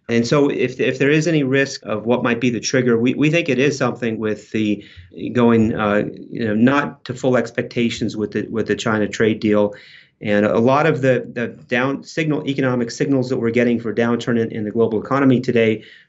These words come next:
uh, you know, re-, really are coming from China, coming from Europe, just a number of, of economic indicator divergences that, um, that point to a slowdown, at least in, in the, uh, in the global economy.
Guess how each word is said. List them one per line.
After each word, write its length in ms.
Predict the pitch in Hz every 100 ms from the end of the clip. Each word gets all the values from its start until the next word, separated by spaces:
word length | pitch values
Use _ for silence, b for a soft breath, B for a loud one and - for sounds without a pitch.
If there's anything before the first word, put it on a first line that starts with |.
| _
uh, 60 | 117
you 100 | 104
know, 80 | 113
re-, 160 | 120
really 340 | - 123 143 131
are 280 | 127 190 185 -
coming 200 | 123 120
from 160 | 117 107
China, 380 | - 127 131 127
coming 260 | 131 123
from 220 | 117 110
Europe, 420 | 110 139 139 135 b b b -
just 180 | 123 131
a 80 |
number 340 | 120 135 151 143
of, 200 | 131 120
of 340 | - 110 - - -
economic 640 | 135 139 131 127 127 127
indicator 720 | 131 123 120 123 117 113 107 B B B _ -
divergences 1000 | 113 104 120 180 131 117 117 117 110 113 - _ -
that, 440 | 110 107 107 -
um, 380 | 113 107 104 107 _ _ -
that 200 | 135 127
point 280 | 127 120 120
to 160 | 123
a 40 | 107
slowdown, 580 | - 127 139 123 113
at 140 | 110 107
least 400 | 113 127 117 -
in, 220 | - 120
in 280 | 120 113 104
the, 240 | 104 104
uh, 160 | 104 107
in 160 | 117 110
the 80 |
global 360 | 104 117 117 107
economy. 640 | 107 - 131 127 117 110